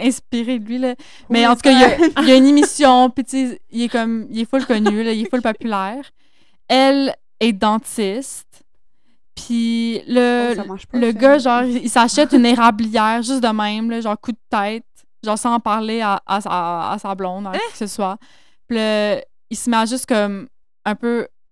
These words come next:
Speaker 1: les gens qui habitent là, genre c'est comme, ça devient sa nouvelle famille. Fait que là, genre, c'est pour ça qu'il s'éloigne. Elle, après, elle rentre dans une chorale, là, et en tout cas, whatever, je
Speaker 3: Ok,
Speaker 1: raconte pas toute
Speaker 3: wow.
Speaker 1: l'histoire, là.
Speaker 3: Ok.
Speaker 2: Mais, euh, je regarde juste, euh, le casting parce que là, c'est pas juste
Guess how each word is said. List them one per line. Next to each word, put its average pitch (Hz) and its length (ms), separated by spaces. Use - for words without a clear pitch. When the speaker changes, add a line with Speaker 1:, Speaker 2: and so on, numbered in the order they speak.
Speaker 1:
les 226 160
gens 220 180
qui 226 80
habitent 214 320
là, 226 240
genre 214 160
c'est - 120
comme, 208 200
ça 208 160
devient 214 220
sa 208 140
nouvelle 214 260
famille. 208 720
Fait 208 100
que - 80
là, 226 80
genre, 208 140
c'est - 80
pour 208 80
ça 240 120
qu'il - 80
s'éloigne. 202 420
Elle, 226 140
après, 208 260
elle 214 80
rentre 226 160
dans 214 100
une 202 160
chorale, 196 480
là, 202 120
et 185 320
en 240 80
tout - 60
cas, - 140
whatever, 185 360
je 208 60
Speaker 3:
Ok, 226 40
Speaker 1:
raconte 240 180
pas 262 60
toute 226 80
Speaker 3:
wow. 247 160
Speaker 1:
l'histoire, 214 380
là. 277 180
Speaker 3:
Ok. 233 220
Speaker 2:
Mais, 226 360
euh, 233 40
je 226 100
regarde 226 400
juste, 269 260
euh, 208 120
le 202 100
casting 208 480
parce 247 140
que - 80
là, 233 80
c'est - 100
pas 220 140
juste 220 200